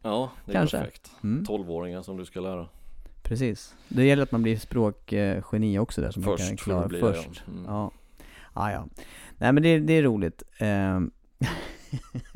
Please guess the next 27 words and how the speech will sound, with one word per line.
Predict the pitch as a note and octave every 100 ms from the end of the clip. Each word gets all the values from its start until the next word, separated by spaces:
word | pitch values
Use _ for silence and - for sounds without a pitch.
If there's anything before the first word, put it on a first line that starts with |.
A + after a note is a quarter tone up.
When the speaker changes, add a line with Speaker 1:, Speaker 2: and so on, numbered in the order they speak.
| - - _ - -
Speaker 2:
PlayStation | B2+ C3 - - - B2+ - - - - D#3 -
kontra | - G2+ G2+ G#2 G#2+
studio. | - G#2+ G2+ F#2+
Jag |
vet | A#2 A2+
ju | F#2+
vad | F#2+
som | G#2+ G2+
kommer | G#2+ G#2
gå | G2+
hem | G#2+ F2+
där | -
i |
alla | C3
fall. | - - A2 - -
Speaker 1:
<laughs> | - A2+ D#2+
Ja, | G2 A2
det | A#2+
vet | A2 -
jag | E2+
med. | F2 - -
Speaker 2:
Ja. | - G2 - - - - - - - - - -
Men | C#3
i | D#3
vilket | D#3+ F3+ -
fall, | A#2+ A#2 A#2
eh, | A#2+ A#2 A2+